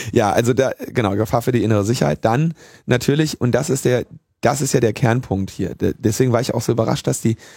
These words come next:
nur Leute da hatten, die mit den schwereren Verbrechen arbeiten.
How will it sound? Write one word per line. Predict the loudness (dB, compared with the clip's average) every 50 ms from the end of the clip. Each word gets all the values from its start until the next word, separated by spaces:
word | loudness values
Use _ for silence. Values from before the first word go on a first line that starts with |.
| -20 -20 _ -4
nur | -2 0 2 2 4 4 4 4 2 2 0 -2 -6 _ _ _ _ _ _ _ _ _ _ 0
Leute | 2 2 4 4 2 2 0 -2 -2
da | 0 0 2 2 2 2
hatten, | 2 0 -2 -2 -4 -4 -2
die | 0 0 2 2 2 0 -2 -8 _ _ _ _ _ _ _ _ _ _ _ _ _ _ _ _ _ _ _ _ _ _ _ _ _ _ -4 -2
mit | 0 2
den | 2 0
schwereren | 0 0 0 0 0 0 0 0 0 0 0 0
Verbrechen | -2 -4 -2 0 0 -2 -2 -2 -4 -8
arbeiten. | -6 -4 -4 -2 -2 -2 -4 -4 -6 -10 -16 -20 -20